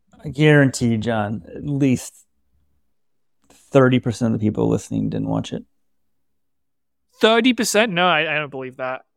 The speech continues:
Speaker 2: I mean, I only got two emails out of probably our millions of subscribers. So the one other thing, we did have a question,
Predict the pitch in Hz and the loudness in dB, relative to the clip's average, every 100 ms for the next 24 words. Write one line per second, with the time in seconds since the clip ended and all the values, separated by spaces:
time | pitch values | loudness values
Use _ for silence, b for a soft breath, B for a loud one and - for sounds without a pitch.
0 | _ _ _ _ _ _ - 160 175 190 | _ _ _ _ _ _ -8 0 2 2
1 | 185 180 - 180 185 208 123 117 131 131 | 2 0 0 0 0 -4 -6 -8 -8 -6
2 | 131 - _ _ _ _ - 156 151 147 | -8 -12 _ _ _ _ -4 0 2 0
3 | 139 147 165 160 147 135 135 - 143 175 | 0 -2 -2 -2 -6 -10 -12 -4 0 0
4 | - 110 - - 113 113 _ _ _ _ | -2 -12 -12 -10 -10 -12 _ _ _ _
5 | _ _ _ _ _ _ _ _ _ _ | _ _ _ _ _ _ _ _ _ _
6 | _ _ _ _ _ _ _ 180 190 262 | _ _ _ _ _ _ _ 2 6 6
7 | 247 190 196 185 170 180 208 202 175 185 | 4 4 2 2 0 2 2 2 0 0
8 | 170 - 170 | 0 -2 -6